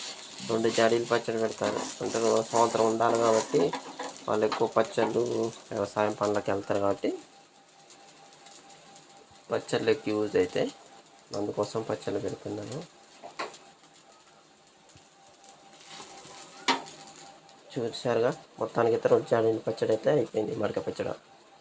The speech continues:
So, ఇక అక్కడ అయితే పచ్చడి అయిపోయింది. ఇక అక్క వాళ్ళ ఇంటికి వచ్చాం. అక్క వాళ్ళు దేవుణ్ణి పెడుతుంటే, అమ్మ వాళ్ళు, పెద్దమ్మలు, కోడళ్ళు, అమ్మమ్మలు, అత్తయ్యలు అందరం కలిసి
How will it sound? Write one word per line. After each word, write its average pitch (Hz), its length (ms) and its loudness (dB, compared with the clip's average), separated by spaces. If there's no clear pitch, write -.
So, - 60 -2
ఇక 101 80 0
అక్కడ - 260 -2
అయితే 95 100 0
పచ్చడి 101 320 0
అయిపోయింది. 98 340 4
ఇక 101 140 2
అక్క - 100 -6
వాళ్ళ 101 140 6
ఇంటికి 101 220 0
వచ్చాం. 107 280 -2
అక్క - 200 -6
వాళ్ళు 98 240 0
దేవుణ్ణి 101 420 6
పెడుతుంటే, 98 480 0
అమ్మ 104 140 -2
వాళ్ళు, 104 280 2
పెద్దమ్మలు, 101 540 0
కోడళ్ళు, 107 520 2
అమ్మమ్మలు, 104 560 -2
అత్తయ్యలు 104 500 -2
అందరం 104 300 0
కలిసి 104 220 -4